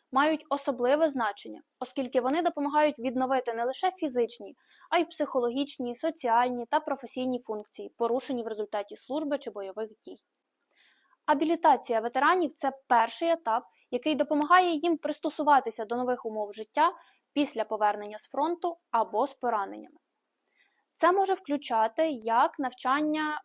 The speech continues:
основам самообслуговування, таким як, наприклад, догляд за собою, використання протезів чи крісел колісних, якщо це необхідно. Пересування, допомога в адаптації до нових фізичних можливостей,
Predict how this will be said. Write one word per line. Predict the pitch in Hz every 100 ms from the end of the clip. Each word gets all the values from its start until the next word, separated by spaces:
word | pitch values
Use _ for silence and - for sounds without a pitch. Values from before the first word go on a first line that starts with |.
| _
основам | 254 - 240 247 285 269
самообслуговування, | - 240 262 - 247 233 196 190 202 - _ _ _ _
таким | - 226 262 247
як, | 220 220
наприклад, | 214 214 208 208 196
догляд | 220 214 294
за | 415
собою, | 415 247 277 339 330 320 _ _
використання | 240 233 233 - 220 208
протезів | 226 254 285 330 311 320 285
чи | - - 339
крісел | 349 269 262 233 220
колісних, | 226 202 220 - 349 _
якщо | 220 233 240 - 220 247
це | - 240
необхідно. | 220 226 254 254 - 208 190 202 _ _ _ _ _ _ _ _ _ _
Пересування, | 262 349 381 320 254 247 240 - _ _
допомога | 214 233 220 247 294 302
в | -
адаптації | 233 233 - 247 294 - 294 269
до | 208 240 285
нових | 277 226 262 269
фізичних | 233 262 285 262
можливостей, | 254 233 208 208 208 - 202